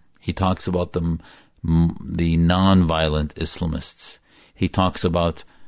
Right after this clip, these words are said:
the fact that he believes what he's doing is in the tradition of the Prophet, that the terror that he commits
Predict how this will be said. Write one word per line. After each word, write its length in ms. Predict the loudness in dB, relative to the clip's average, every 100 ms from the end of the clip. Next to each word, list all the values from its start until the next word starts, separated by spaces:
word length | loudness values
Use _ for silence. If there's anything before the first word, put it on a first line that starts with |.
| -20 -20 -20 -20 _
the 100 | -12
fact 400 | -6 -2 -2 -2
that 280 | -2 -4 -4 -16 -20 -20 -20 -20 -20 _ _ _ _ _ _
he 340 | -8 0 2
believes 460 | 4 2 0 -2 -4
what 160 | -6 -4
he's 240 | -4 -2
doing 380 | 2 4 4 0
is 160 | -2
in 100 | -2
the 80 | -2
tradition 540 | -4 -6 -4 -4 -4 -6
of 100 | -8
the 80 |
Prophet, 580 | -12 -6 -6 -6 -10 -12 -20 _ _ _ _ _
that 180 | -2 -2
the 80 | -4
terror 480 | -4 0 4 4 2
that 160 | 2
he 100 | -2
commits 560 | -2 0 2 2 -2